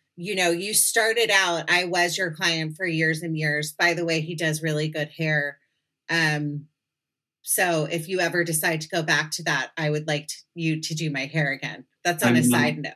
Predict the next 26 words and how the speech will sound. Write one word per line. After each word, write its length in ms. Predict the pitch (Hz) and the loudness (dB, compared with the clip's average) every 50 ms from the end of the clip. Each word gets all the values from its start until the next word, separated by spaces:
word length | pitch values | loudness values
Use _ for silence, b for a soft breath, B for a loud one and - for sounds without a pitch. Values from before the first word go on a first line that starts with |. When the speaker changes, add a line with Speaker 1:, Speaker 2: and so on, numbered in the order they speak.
| - - | 0 2
Speaker 2:
I'm 160 | 131 139 143 | 4 4 6
not 200 | 143 143 139 139 | 4 2 2 2
going 200 | 135 123 123 120 | 4 6 6 6
back, 260 | 120 104 98 - - - | 4 2 -2 -4 -4 -4
but 100 | 117 - - | -4 0 2
thank 180 | - - - | 2 4 6
you. 180 | - 539 - - - | 4 4 4 6 4
Speaker 1:
<laughs> 60 | 539 - - 494 - - B B 480 440 B - | 4 4 4 0 0 0 B B -4 -4 B 4
And 180 | 269 285 277 262 | 4 4 4 4
he's 340 | 285 247 - - - - - | 4 6 6 6 6 2 0
retired, 540 | 240 226 - - 214 180 175 156 151 156 | -2 -2 0 2 2 2 4 2 0 0
but 120 | 156 220 208 | 0 -2 -2
he 160 | 202 247 214 | -2 -4 -4
did, 280 | 160 233 202 196 160 - - - - | 0 0 0 0 -2 -6 -12 -8 -4
he 280 | 220 240 233 208 165 - - - | -2 -2 -2 -2 -4 -6 -14 -8
was 240 | 180 208 196 160 196 | -4 -2 -2 -2 -2
a 60 | 180 | -2
da-, 320 | 156 196 175 170 - - - - - | 2 2 2 2 2 -2 -8 -6 -2
did 260 | 196 185 160 156 - _ _ - | -2 -2 -2 -4 -12 _ _ -12
my 220 | 196 185 180 170 | -4 0 2 2
hair 320 | 170 165 180 175 165 160 | 2 2 2 2 2 0
very 300 | 151 156 165 160 165 165 | 0 2 2 2 2 2
well 260 | 160 165 160 151 147 151 | 0 0 0 0 0 -2
for 180 | - 175 170 | -4 -4 -4
many 240 | 175 170 165 160 160 | -2 -2 0 0 0
years. 360 | 165 160 160 165 156 160 156 | 0 0 2 2 0 0 -2